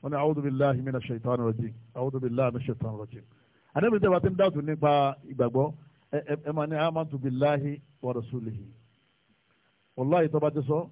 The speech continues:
èrò kérò yẹn máa lọ. "Amantu billahi wa rasulihi." Èmi gbọ́ Ọlọ́run gbọ́, mo gbà Ànábì gbọ́. Ìjọ́ àlùkìyámà wà. Àlùjànnú yóò sá lọ. <laughs> Yóò ní, "Ah, ó tó, ó ti wí nǹkan.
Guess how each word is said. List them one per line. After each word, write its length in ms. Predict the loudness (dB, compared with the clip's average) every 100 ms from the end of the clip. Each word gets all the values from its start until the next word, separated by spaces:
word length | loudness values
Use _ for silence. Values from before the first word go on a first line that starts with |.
| _
èrò 180 | -2 -2
kérò 180 | 0 0
yẹn 120 | 0
máa 100 | -2
lọ. 220 | -4 -6 -8 _ _ _ _ -2
"Amantu 420 | 2 4 2 0
billahi 520 | 2 2 4 4 4 -4 _ _
wa 140 | -4
rasulihi." 460 | -2 0 -2 -2 -6 -12 _ -12
Èmi 240 | -4 -2
gbọ́ 160 | 4 4
Ọlọ́run 180 | 6
gbọ́, 140 | 4 4
mo 100 | 4
gbà 120 | 2
Ànábì 220 | 2 0 2
gbọ́. 300 | 4 4 2 -8
Ìjọ́ 180 | 2 4
àlùkìyámà 380 | 6 6 6 8
wà. 200 | 6 6 2 -10 _ _ _ _ -8
Àlùjànnú 260 | -6 -4
yóò 140 | -2 -2
sá 100 | -2
lọ. 200 | -2 -6 -2
<laughs> 440 | -2 -2 -8 -12 -16 -20 _ _ _ _ _
Yóò 160 | -4 0
ní, 60 | 4
"Ah, 600 | 6 6 8 6 4 0
ó 200 | -4 -6
tó, 240 | -6 -6 -8 -20 _ _ _ -4
ó 60 |
ti 100 | 2
wí 160 | 4 6
nǹkan. 380 | 4 4 2